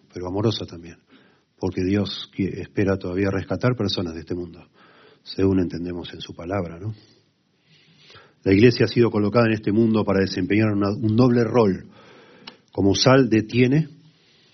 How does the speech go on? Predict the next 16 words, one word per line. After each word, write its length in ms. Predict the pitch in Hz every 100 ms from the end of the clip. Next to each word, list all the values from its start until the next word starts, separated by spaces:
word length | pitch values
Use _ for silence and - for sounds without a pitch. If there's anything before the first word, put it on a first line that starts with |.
| _ _ _ _ _ _ _ _ _ _ _
o 120 | 95 95
cuanto 280 | 98 98
menos 280 | 104 113 95
obstaculiza 800 | 101 95 95 92 95 101 110 110
o 120 | 92 90
ralentiza, 720 | 95 92 92 90 123 - 101
si 140 | 87
quieren, 320 | - 107 110 - - - - _ _ -
el 120 | 87
proceso 400 | 95 - 104 101
de 100 | 92
corrupción 480 | 98 92 - 104 95
social, 500 | 95 - 101 101 -
y 100 | 98
como 280 | 110 107 107
luz 560 | 135 165 95 - -